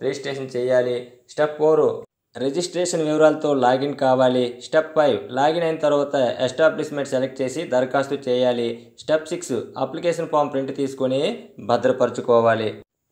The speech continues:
ఇంకా అధిక వివరాల కొరకు అధికారిక వెబ్సైట్ హెచ్టిటిపిఎస్ is to double oblique apprenticeship india dot org వెబ్సైట్ చూడవచ్చు. అంతేకాకుండా రెండు నోటిఫికేషన్లు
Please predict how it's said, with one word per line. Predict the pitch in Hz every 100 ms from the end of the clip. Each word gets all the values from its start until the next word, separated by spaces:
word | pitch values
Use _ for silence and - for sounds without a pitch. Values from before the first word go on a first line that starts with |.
| -
ఇంకా | 131 127 - 113 - -
అధిక | 117 127 143
వివరాల | 151 131 135 139 135
కొరకు | 131 135 131 139 113 101 101 - _ _ _ _ _ _ -
అధికారిక | 120 139 151 147 139 135 104 - 98
వెబ్సైట్ | 113 113 - 135 120
హెచ్టిటిపిఎస్ | 117 120 135 135 139 123
is | 127
to | 123 127
double | 117 113 131
oblique | 123 123 131 - -
apprenticeship | 117 - 143 139 143 - - - 117
india | 120 127 127
dot | 117 117
org | 117 113 110 107 123 180
వెబ్సైట్ | 110 104 127 117 127
చూడవచ్చు. | 120 110 110 110 - 110 107 - - _ -
అంతేకాకుండా | 120 139 135 139 135 135 123
రెండు | 107 120 143
నోటిఫికేషన్లు | 131 135 135 131 127 127 123 123 120